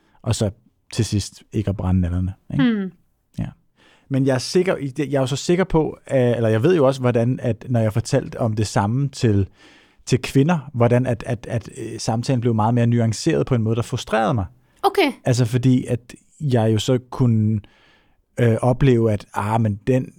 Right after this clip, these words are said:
Speaker 1: nu, I laver vist noget lort sammen egentlig, jer to, hva?" Og du ved, så var jeg sådan, "Det er da hende."
Speaker 2: Ja.
Speaker 1: Jeg har ikke, jeg har da ikke nogen
Speaker 2: <laughs> Ja,
Speaker 1: kæreste. Det er
Speaker 2: du
Speaker 1: da
Speaker 2: fik
Speaker 1: hende.
Speaker 2: lige sådan lidt,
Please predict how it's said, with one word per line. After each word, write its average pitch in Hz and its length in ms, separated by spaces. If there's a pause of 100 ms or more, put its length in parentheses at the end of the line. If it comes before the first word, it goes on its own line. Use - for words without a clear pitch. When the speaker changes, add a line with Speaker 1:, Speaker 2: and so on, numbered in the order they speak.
Speaker 1:
nu, 131 280
I 139 100
laver 123 280
vist 117 240
noget 107 200
lort 117 260
sammen 123 440
egentlig, 107 260
jer 95 140
to, 107 200
hva?" 110 160 (640)
Og 120 120
du 110 40
ved, 117 100
så 147 120
var 131 80
jeg 117 60
sådan, 110 100
"Det 113 80
er 101 60
da 90 40
hende." 143 260 (640)
Speaker 2:
Ja. 285 120 (100)
Speaker 1:
Jeg 156 100
har 160 100
ikke, 131 160
jeg 160 80
har 165 60
da - 60
ikke 160 120
nogen 156 120
Speaker 2:
<laughs> - 0
Ja, 147 60
Speaker 1:
kæreste. 143 220
Det 254 80
er 127 40
Speaker 2:
du 117 60
Speaker 1:
da 110 40
Speaker 2:
fik 135 80
Speaker 1:
hende. 190 160
Speaker 2:
lige 320 120
sådan 302 220
lidt, 262 160